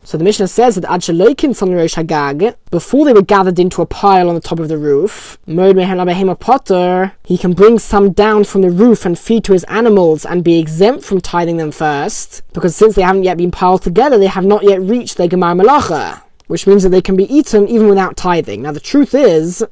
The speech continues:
the Mishnah implies that he's allowed to feed them to his animals, but he himself is not allowed to eat them. And the reason for this is something which we've had a similar case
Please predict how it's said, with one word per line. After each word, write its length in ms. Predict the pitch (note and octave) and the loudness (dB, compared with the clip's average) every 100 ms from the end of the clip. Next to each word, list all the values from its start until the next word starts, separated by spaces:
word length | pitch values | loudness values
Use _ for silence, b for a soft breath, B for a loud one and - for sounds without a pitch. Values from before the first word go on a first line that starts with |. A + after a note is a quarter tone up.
| _ - | _ 0
the 80 | |
Mishnah 260 | F#3 A#3+ A3+ | 2 4 4
implies 440 | G#3 A3+ C#4 A#3 | 4 2 2 2
that 100 | F3+ | 2
he's 160 | F3+ G3 | 0 2
allowed 220 | G3+ A3+ | 2 0
to 100 | F3+ | -4
feed 240 | - A#3+ G#3+ | -4 -2 0
them 100 | G3+ | 0
to 100 | F#3+ | 0
his 120 | F3+ | -2
animals, 640 | F#3+ C#4 B3 F3+ E3+ F3 | -2 0 2 2 0 -2
but 100 | E3 | -6
he 220 | F3 B3 | -4 2
himself 520 | A#3 G3+ - D4+ C4+ G3+ | 2 2 0 0 2 2
is 60 | |
not 140 | A#3 C#4+ | 2 2
allowed 240 | G3+ F#3 | 2 0
to 80 | E3+ | -4
eat 220 | E3 - | -4 -4
them. 340 | C#3+ E2 C2 - - | -10 -12 -16 -20 -14
And 140 | - E3+ | -6 0
the 60 | |
reason 260 | G3 C#4+ D#4+ | 2 2 2
for 140 | A3 | 2
this 180 | C4+ A#3 | 4 2
is 100 | F#3 | 2
something 280 | - A#3 G#3 | 0 2 4
which 160 | G3+ G3 | 4 0
we've 80 | |
had 260 | - G3+ F#3+ | 0 0 -2
a 40 | |
similar 400 | - - A#3 F#3+ | -2 0 4 4
case 440 | F#3 A3 G#3+ - | 2 4 4 4